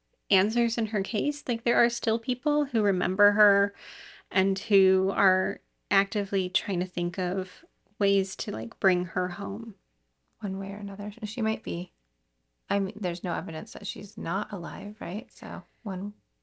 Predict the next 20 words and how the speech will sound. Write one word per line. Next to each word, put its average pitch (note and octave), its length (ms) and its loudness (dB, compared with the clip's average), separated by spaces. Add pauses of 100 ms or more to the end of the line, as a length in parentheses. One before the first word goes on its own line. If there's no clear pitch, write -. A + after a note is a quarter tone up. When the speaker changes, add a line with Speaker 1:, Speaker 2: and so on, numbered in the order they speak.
(280)
Speaker 2:
or F#3 180 4
is E3 180 -2
there? D#3+ 220 -6 (580)
Speaker 1:
No, F#4 480 4
I C4 100 4
Speaker 2:
No. C4 40 4
Speaker 1:
mean, C4+ 160 2
I, C4+ 180 -2 (480)
I C4+ 80 2
think, C4+ 460 2 (1080)
you B3 120 0
know, G#3 420 4 (880)
there's D4 220 6
two G4 320 10
quotes G#3 720 4 (120)
that A#3 260 -2
kind A#3 240 2
of G#3+ 240 4 (720)
sum A3+ 560 2
up G3 380 4